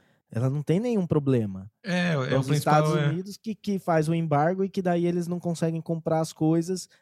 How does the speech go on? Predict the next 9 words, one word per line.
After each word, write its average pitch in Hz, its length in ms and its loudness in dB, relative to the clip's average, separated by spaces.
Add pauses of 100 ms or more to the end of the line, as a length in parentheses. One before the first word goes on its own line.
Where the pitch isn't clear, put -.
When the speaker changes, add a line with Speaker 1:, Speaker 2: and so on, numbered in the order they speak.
Speaker 1:
não 151 100 -6
conseguem, 156 640 -6 (340)
ãh, 131 680 2
ge-, 123 240 -12 (160)
gerar 135 480 0
uma, 147 320 -4
uma 131 260 -4
economia 151 600 -4
lá. 110 180 -6